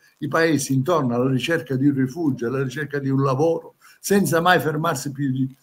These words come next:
più di due giorni, eh, nello stesso posto, perché potevano essere denunciati e quindi arrivavano a prenderli, eh, i soldati, e questi venivano a vista,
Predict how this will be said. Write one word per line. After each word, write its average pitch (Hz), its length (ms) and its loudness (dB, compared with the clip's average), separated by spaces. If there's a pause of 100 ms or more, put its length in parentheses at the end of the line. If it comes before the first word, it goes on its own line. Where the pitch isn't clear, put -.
(160)
più 175 200 -4
di 160 160 -2
due 139 240 2
giorni, 113 600 2 (400)
eh, 131 460 2
nello 151 280 0
stesso 151 360 -2
posto, 147 340 0
perché 127 260 -2
potevano 147 460 0
essere 147 280 -2
denunciati 147 680 0 (160)
e 143 100 -2
quindi 156 260 2
arrivavano 143 540 4
a 131 60 0
prenderli, 120 520 -4 (420)
eh, 117 480 -2
i 151 100 -2
soldati, 226 680 0 (240)
e 262 160 -8
questi 131 760 -2
venivano 123 680 -2
a 214 180 0
vista, 123 440 0